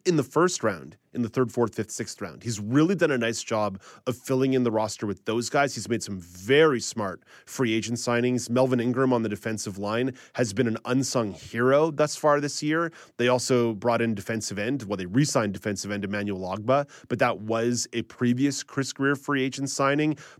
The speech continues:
They have a linebacker, Andrew Van Ginkel, who I just adore. Adore. I could watch him play football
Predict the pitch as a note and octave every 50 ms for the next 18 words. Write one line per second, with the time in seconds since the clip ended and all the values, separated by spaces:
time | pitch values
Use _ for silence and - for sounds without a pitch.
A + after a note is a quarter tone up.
0 | _ - A2 A#2 D3+ D#3 D3 C3+ A#2 A2+ B2 B2+ B2+ C#3+ C#3 C3+ C3 - C#3+ A#2
1 | A#2 B2 B2+ B2+ C3+ A#2 B2 A2 G#2 G#2 F#2 A2+ A2 G#2+ - C3+ C3 C#3 C3 A#2+
2 | A#2 A2 G2 G2+ G2 - - A2+ G2+ - - - _ - A2 A2+ G2+ F#2 F#2+ A2
3 | G2+ C#3 C#3 C3 A#2 G#2+ A2 A#2 B2+ C#3 - _ _ _ - A#2+ A2+ G2 F#2+ G#2
4 | G2 F#2 C#3 B2+ A#2 A#2 A#2 A#2+ A#2 - A#2+ A2 G#2+ A2+ A2+ - - B2 G#2+ A#2
5 | A2 - - A2+ A2 - A2+ A2 G#2+ G#2+